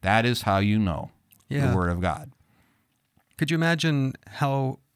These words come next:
Speaker 2: less effective it would be if he told the disciples of John, like, something like, "You betcha," and sent them
Speaker 1: Yeah.
Speaker 2: back, you know, like, "Yep, I'm the one."
Speaker 1: You bet.
Speaker 2: <laughs> It would not be very effective.
Speaker 1: By the way, uh,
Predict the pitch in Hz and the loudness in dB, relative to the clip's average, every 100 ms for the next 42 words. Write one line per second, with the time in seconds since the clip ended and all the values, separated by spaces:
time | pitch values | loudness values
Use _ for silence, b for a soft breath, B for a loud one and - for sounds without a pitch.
0 | - 135 131 - 123 - 120 - 131 123 | -6 2 2 2 0 -2 -2 0 -2 -2
1 | 127 120 113 120 127 123 - 117 113 B | -6 -4 -4 0 0 0 0 -2 -2 B
2 | B - 131 123 120 117 - 131 - 113 | B -4 -2 0 0 2 2 2 0 -6
3 | 107 117 117 120 123 110 - 127 113 120 | -4 0 2 2 2 -2 -2 0 0 0
4 | 107 - b b 107 143 160 196 - 143 | 0 -4 b b -2 0 2 0 2 2
5 | 139 - _ _ _ _ 120 117 127 120 | 0 -4 _ _ _ _ -4 -2 0 0
6 | 131 127 127 135 139 131 131 120 117 127 | 2 4 4 2 2 2 2 0 0 2
7 | 170 - 123 160 170 180 139 143 - - | 2 2 0 2 0 0 2 0 -2 -2
8 | 117 139 247 - - 135 - 170 - 147 | 0 2 2 0 -2 0 4 2 4 0
9 | - 131 - - - - - B B B | -2 -4 -6 -10 -18 -20 -20 B B B
10 | 131 135 135 139 127 135 - 165 127 160 | -4 -2 0 0 2 0 2 0 0 -4
11 | - 120 - - 147 156 156 113 95 - | -4 -8 -10 0 4 6 4 2 0 -6
12 | 98 95 90 | -4 -2 -4